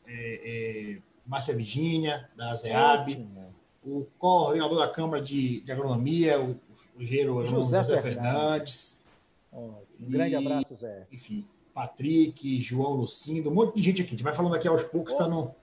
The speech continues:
Speaker 2: Opa.
Speaker 1: pra não cansar. Também a Ruth Carvalhal, que coordena a Câmara de Civil, do creia, Engenharia Civil. O Jackson. O Jackson tem, tem até pergunta já, é, Moisés. Deixa eu começar
Speaker 2: Manda.
Speaker 1: aqui com, com as perguntas, pra não ficar
Speaker 2: Manda.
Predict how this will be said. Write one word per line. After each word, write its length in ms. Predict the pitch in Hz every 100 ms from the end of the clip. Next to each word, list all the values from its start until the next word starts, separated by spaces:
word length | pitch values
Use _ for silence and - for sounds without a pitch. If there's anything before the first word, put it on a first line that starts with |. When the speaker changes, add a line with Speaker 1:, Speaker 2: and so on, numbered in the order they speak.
| -
Speaker 2:
Opa. 140 | 110 _ _ _ _ _ _
Speaker 1:
pra 100 | 143
não 120 | 151
cansar. 380 | 151 151 127 120
Também 180 | 131 143
a 100 | 131
Ruth 240 | 120 -
Carvalhal, 560 | 147 131 127 135 135 - - -
que 100 | -
coordena 320 | 120 131 127
a 40 |
Câmara 240 | 123 123 120
de 80 | -
Civil, 300 | 113 123 117
do 60 |
creia, 180 | - 123
Engenharia 200 | 120 117
Civil. 640 | - 101 123 143 143 143 - - _ _ _ _ _ _ _ - - -
O 80 | 120
Jackson. 680 | 120 147 156 - 151 143 147
O 40 |
Jackson 300 | 151 190 202
tem, 140 | 185 175 160
tem 120 | -
até 160 | 160 190
pergunta 580 | 185 131 127 156 139 117
já, 380 | 165 175 143 -
é, 200 | 117 110
Moisés. 640 | 120 120 117 110 110 - - - - - -
Deixa 200 | 143 151
eu 40 |
começar 400 | 151 160 131 170
Speaker 2:
Manda. 100 | 139
Speaker 1:
aqui 220 | 127 131
com, 100 | 127 - - -
com 240 | 139 127
as 100 | 120
perguntas, 600 | - 110 117 160 120 110
pra 140 | - 120
não 100 | 117
ficar 420 | - 123 113 -
Speaker 2:
Manda. 420 | 139 170 143 110